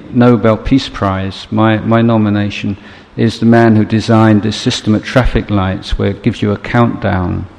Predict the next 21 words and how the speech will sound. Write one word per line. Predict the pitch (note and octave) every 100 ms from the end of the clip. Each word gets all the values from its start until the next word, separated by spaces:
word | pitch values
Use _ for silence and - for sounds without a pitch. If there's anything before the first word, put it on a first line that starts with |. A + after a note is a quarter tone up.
| - - -
From, | A2 G2+ - - - - -
I |
think | A#2+ C#3
that's | C3+ B2
done | - A#2
more | A#2 C3 C#3+
to | C3+ -
relieve | A2 A2+ A#2+ A#2 A2
stress | - - C3 B2+ A2 - - -
and | G#2+ G#2 G2+ - - -
in | B2+ A#2+
the | A#2
world | A#2 C3 A#2+ G#2+
than | A2+
almost | A2+ A#2+ A#2+ A2
any, | B2 A#2+ A#2+ G#2+
anything | B2 B2 A#2 B2 A2+
I | A2
can | G#2+ -
think | G#2 D#3 D#3+ -
of. | G2 F#2